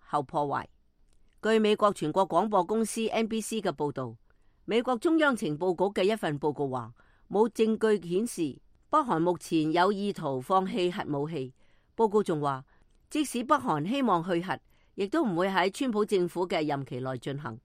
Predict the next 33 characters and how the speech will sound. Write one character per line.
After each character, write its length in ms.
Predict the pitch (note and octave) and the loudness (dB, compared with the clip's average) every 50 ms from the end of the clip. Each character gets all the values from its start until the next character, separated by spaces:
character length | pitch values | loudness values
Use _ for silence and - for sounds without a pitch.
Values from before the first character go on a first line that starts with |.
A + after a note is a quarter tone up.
| _ _ _ _ _ _ _ _ _ _ _ _ _ _ | _ _ _ _ _ _ _ _ _ _ _ _ _ _
曾 240 | - F#3+ F3+ F#3 F3+ | 0 0 2 2 0
視 180 | - G#3 G#3 | -2 -4 -4
察 240 | - B3 A3+ G#3 G3+ | -2 2 2 2 2
北 180 | - - - D4 | 2 0 -2 -2
韓 280 | C#4 A#3+ E3+ D3 D3 D#3 | -2 0 -2 -2 -2 0
核 160 | F#3 F#3 - | -2 -2 -2
設 260 | G3 - - G3+ G3 F3+ | -2 -6 -6 -6 -6 -6
施 220 | - - A#3+ A#3+ - | -4 -6 -6 -2 0
嘅 240 | G3+ E3+ E3+ E3 - F3 | 2 2 2 0 -2 -8
核 80 | E3 D#3 | -10 -10
專 280 | C#3+ _ - G#3 G#3 G3+ | -10 _ -6 -4 -4 0
家、 260 | - G3+ G3+ F#3+ - - | 2 2 2 0 0 -6
斯 180 | - - A#3+ B3 | -8 -6 -4 0
坦 180 | - A#3+ C4 | 2 0 2
福 140 | B3 C#4+ B3+ | 2 -4 -2
大 200 | - G3+ D#3+ E3+ | 2 4 4 4
學 200 | E3+ E3+ D#3+ D#3 C#3 - | 4 4 2 2 2 2
國 180 | - F#3 F3+ - | 0 0 0 0
際 300 | - G3 F#3+ F#3+ G3 A3 B3+ | 0 2 2 2 2 2 2
安 140 | B3+ A#3 G3 | 2 0 2
保 180 | - F3 F#3+ | 2 0 0
合 140 | G#3 A3+ C#3+ | 2 -2 -4
作 180 | - - E3+ D#3 | -2 -2 -4 -2
中 220 | - G#3+ G#3+ A3 | -2 -2 -2 -2
心 260 | - - G#3+ G#3+ G3 | 0 0 0 0 0
研 160 | D#3 C#3 C3 | -2 -4 -4
究 180 | - D#3+ D#3 D#3 | 0 2 0 0
員 240 | C#3 B2+ B2+ A#2 A2+ - | 2 -2 -6 -6 -8 -10
西 240 | - - C#4+ C#4 A#3+ | -4 -2 0 0 2
格 160 | A3 G#3+ G3 | 4 2 2
弗 140 | - - D#3+ | 4 0 -2
里 240 | A#2 D#3+ E3+ F3+ F#3+ | 0 2 0 0 2
德 260 | - A3+ G#3+ - | 4 4 2 2